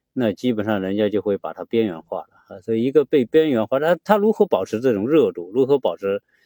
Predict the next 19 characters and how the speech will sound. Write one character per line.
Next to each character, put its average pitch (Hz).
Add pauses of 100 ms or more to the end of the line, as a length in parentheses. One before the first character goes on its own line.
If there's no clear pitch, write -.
(320)
啊， 90
他 113
一 123
直 110
成 104
为， 90
啊， 107 (160)
这 131
些 110
人 92
的 95
中 139
心， 135
对 120
吧？ 90
最 160
少 113
成 113
为 110